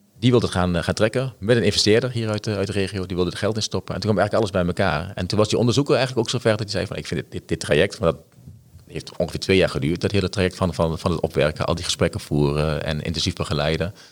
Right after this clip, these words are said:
Dat hij zei van, "Ik vind het eigenlijk ook wel zo gaaf dat ik er eigenlijk ook wel betrokken bij wil, eh, wil worden." En die is zo'n dag in de week uit dienst gegaan van de universiteit om voor de spin-off te gaan werken. Ondertussen zijn dat al twee dagen in de week, eh,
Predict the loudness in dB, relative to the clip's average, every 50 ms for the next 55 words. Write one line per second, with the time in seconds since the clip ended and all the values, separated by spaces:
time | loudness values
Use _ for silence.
0 | -20 -20 _ _ _ _ _ _ _ _ _ _ _ _ -8 -2 0 0 2 2
1 | 2 0 0 -2 -2 -2 -4 -6 -6 -8 -8 -2 -2 -2 0 2 0 0 0 0
2 | -2 -2 -2 -2 -2 -2 -2 -2 -2 -4 -2 0 -2 -2 0 0 0 0 2 2
3 | 4 4 4 4 4 2 2 2 0 0 0 -2 -4 -8 -2 -2 0 0 2 0
4 | -2 -2 -4 -4 -6 -4 -2 -2 0 2 0 0 0 -2 -6 -12 -14 -12 -8 -4
5 | 0 0 2 4 4 2 4 2 0 0 -2 -2 -2 -2 -2 -2 -2 -2 -2 -2
6 | -2 -4 -4 -2 0 0 0 0 -2 -2 -2 -2 -2 -2 -2 -2 -2 -2 -2 -2
7 | -4 -4 -4 -4 -4 -6 -6 -6 -6 -6 -6 -8 -12 -16 -18 -20 -20 -20 -20 -20
8 | -20 -20 -6 -4 -2 -2 0 -2 0 0 0 0 -2 0 2 4 4 4 4 2
9 | 0 -2 -2 -4 -4 -6 -6 -6 -8 -8 -8